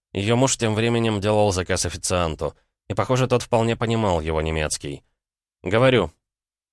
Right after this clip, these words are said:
«Можно узнать, почему вы в камуфляжной форме? Это так необычно». «Местный охранник», пошутил я. «Николас». «София Лосте. Очень приятно. Я вас где-то видела». «У меня очень распространённый тип лица».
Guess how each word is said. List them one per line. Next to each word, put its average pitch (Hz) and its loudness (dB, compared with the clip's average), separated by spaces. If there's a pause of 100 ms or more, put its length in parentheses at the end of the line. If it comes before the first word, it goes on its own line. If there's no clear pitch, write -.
«Можно 147 0
узнать, 147 2
почему 123 2
вы 127 2
в 123 -4
камуфляжной 120 2
форме? 87 0 (260)
Это - -4
так - -4
необычно». 101 0 (640)
«Местный 131 2
охранник», 135 2 (160)
пошутил 78 -4
я. 76 -2 (500)
«Николас». 90 0 (560)
«София 131 0
Лосте. 120 0 (180)
Очень 123 -2
приятно. 90 -2 (300)
Я 113 0
вас 120 0
где-то 120 0
видела». 82 0 (600)
«У 90 -6
меня 123 4
очень 135 2
распространённый 123 2
тип 107 -4
лица». 95 0